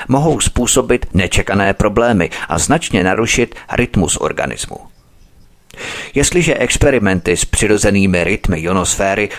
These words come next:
už mají potenciálně škodlivé účinky, jaké by byly následky, kdyby byl harp použitý jako válečná zbraň?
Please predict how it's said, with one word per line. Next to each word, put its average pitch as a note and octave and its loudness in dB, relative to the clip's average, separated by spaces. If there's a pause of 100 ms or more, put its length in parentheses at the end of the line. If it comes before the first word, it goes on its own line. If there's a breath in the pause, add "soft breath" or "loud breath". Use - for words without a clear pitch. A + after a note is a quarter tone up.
(140)
už - 2
mají F#2 -2
potenciálně F#2+ 0
škodlivé F2 0
účinky, E2+ -2 (380 loud breath)
jaké F#3+ 0
by C3 0
byly G#2+ 2
následky, F#2+ 0 (200 loud breath)
kdyby F#2 0
byl G2 2
harp F2+ 0
použitý F#2 -2
jako F2 0
válečná E2+ 0
zbraň? A#1 -6